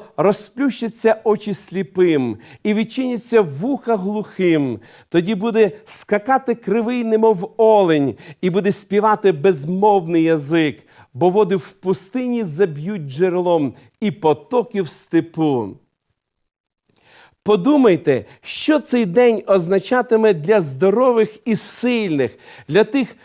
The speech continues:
хто люблять життя і хоче жити. Смерть може здаватися бажаною для тіла, яке страждає від хвороби і болю. Але для сильних і молодих смерть може означати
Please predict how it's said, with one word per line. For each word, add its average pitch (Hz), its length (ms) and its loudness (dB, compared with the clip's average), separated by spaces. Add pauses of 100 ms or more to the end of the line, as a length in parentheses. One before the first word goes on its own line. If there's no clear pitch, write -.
хто - 320 0
люблять 233 380 0
життя 220 600 -2
і 208 100 -4
хоче 196 440 -2
жити. 143 680 -2 (280)
Смерть 226 720 -4 (260)
може 214 360 0
здаватися 208 840 -2 (240)
бажаною 214 760 0
для 165 260 0
тіла, 165 500 0 (240)
яке 170 240 0
страждає 208 840 -2
від 214 180 -6
хвороби 170 600 0
і 220 120 -6
болю. 196 640 0 (360)
Але 214 260 2
для 175 240 0
сильних 220 760 -2 (120)
і 220 80 -4
молодих 208 500 2 (280)
смерть 254 500 -2
може 226 260 0
означати 220 720 -2